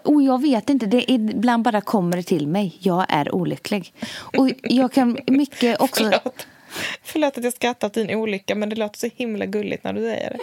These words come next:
Speaker 1: Nej, men, ja, men det är ju det. Jag, jag är ju tonårstjej, dramadrottning. Och
Speaker 2: Ja.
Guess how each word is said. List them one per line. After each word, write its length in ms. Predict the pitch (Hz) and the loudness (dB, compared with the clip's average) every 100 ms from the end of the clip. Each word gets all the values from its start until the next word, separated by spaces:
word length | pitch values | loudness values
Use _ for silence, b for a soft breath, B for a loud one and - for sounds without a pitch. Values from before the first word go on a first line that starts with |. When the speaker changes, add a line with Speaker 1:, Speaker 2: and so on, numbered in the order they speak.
| - - B B B B - | -14 -16 B B B B -4
Speaker 1:
Nej, 140 | 427 | 0
men, 200 | 381 254 | 2 2
ja, 80 | 233 | 2
men 140 | 233 233 | 4 4
det 80 | 240 | 4
är 140 | 233 | 4
ju 240 | 220 247 | 4 2
det. 200 | 220 196 | 2 2
Jag, 380 | 156 214 214 190 | 4 2 0 2
jag 200 | 214 208 | 2 4
är 60 | 190 | 4
ju 360 | 185 190 190 185 - 165 | 2 2 0 -2 -4 -4
tonårstjej, 1000 | - 247 170 143 - - 165 156 240 240 - - 175 _ | 2 2 2 0 -2 0 0 0 2 2 0 -4 -6 _
dramadrottning. 960 | - 240 190 151 147 160 151 - 226 175 - - | 2 4 4 2 0 0 -4 0 0 0 -8 -10
Och 340 | - - - | -12 2 4
Speaker 2:
Ja. 180 | 190 180 | 4 0